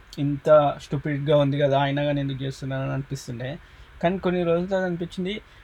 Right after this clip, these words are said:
అంటే మనకి అనిపిస్తుంది కానీ చేసుడు ఒకటేమో కంటెంట్ క్రియేట్ చేయడం is very difficult అనమాట. And ఇంకోటి వాళ్ళైతే at least ట్రై చేస్తున్నారు కదా, వాడు కంటెంట్ పెడుతున్నాడు,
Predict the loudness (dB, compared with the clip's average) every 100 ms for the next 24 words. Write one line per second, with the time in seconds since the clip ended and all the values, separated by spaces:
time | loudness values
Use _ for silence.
0 | -2 0 2 2 0 -2 -4 -6 -6 -6
1 | -4 -4 -4 -6 -6 -2 0 0 -4 -8
2 | -12 -10 0 0 0 0 0 0 0 -6
3 | -12 -12 -6 -4 -2 -4 -4 -4 -2 -2
4 | -4 -4 -6 -6 -4 -4 -4 -6 -6 -6
5 | -8 -10 -12 -10 -12 -14 -18 -20 -20 -20
6 | -20 -14 -6 -4 -4 -6 -4 -4 -4 -6
7 | -8 -12 -20 -20 -8 2 4 4 0 -4
8 | -2 -4 -2 0 0 -2 -4 -6 -4 -4
9 | -6 -6 -6 -4 -2 -2 -2 -4 -2 -2
10 | -4